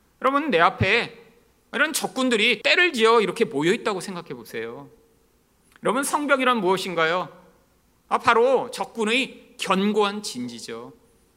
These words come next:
앞으로 진군해야 되는데, 아, 이런 성벽이 가로막고 있는 그런 상황이요.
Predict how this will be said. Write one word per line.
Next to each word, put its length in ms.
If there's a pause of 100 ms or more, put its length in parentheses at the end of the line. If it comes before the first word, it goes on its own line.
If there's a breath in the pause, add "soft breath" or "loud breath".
(360)
앞으로 340
진군해야 600
되는데, 720 (420)
아, 100
이런 160
성벽이 500
가로막고 580
있는 480 (520 loud breath)
그런 380
상황이요. 680